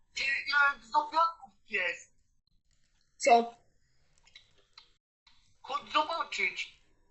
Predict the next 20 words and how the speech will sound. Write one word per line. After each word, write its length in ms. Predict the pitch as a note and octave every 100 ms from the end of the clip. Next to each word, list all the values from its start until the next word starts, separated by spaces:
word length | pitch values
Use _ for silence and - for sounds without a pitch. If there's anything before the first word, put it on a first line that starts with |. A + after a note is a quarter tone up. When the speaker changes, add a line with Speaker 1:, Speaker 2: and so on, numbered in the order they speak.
| _ - - - - - - - _ _ - _ _ _ - - _ _ - _ G3
Speaker 1:
Nie, 100 | C4+ D4
nie, 180 | E4 D#4
nie 60 | D4+
idź 200 | - -
tam. 180 | C4 - - -
Nie, 360 | D#4 F4 - - _
nie. 400 | A#3 F#4 F4+ - - _ -
Speaker 2:
No 180 | E4+ A4+
stary. 400 | - - F5+ D#5+ D#5+
Speaker 1:
Chodź, 300 | E4 - - _ -
chodź 240 | A#5+ -
tędy. 460 | F4 F#4 - A4 - _ -
Chodź. 540 | D#4+ - - - - -
Nie, 380 | A3 E4+ F4+ F4
ty 120 | E4
głupcze. 540 | D#4+ F#4 F#4 D4 B3+ - - -
Nie. 420 | A#3 D#4+ F4+ D4 - - E4+ E4+ _ _ - _ _ _ - - - _
No 180 | - A#5+
puść 340 | F#4+ F#4+ -
ich. 320 | C6+ C6+ C6+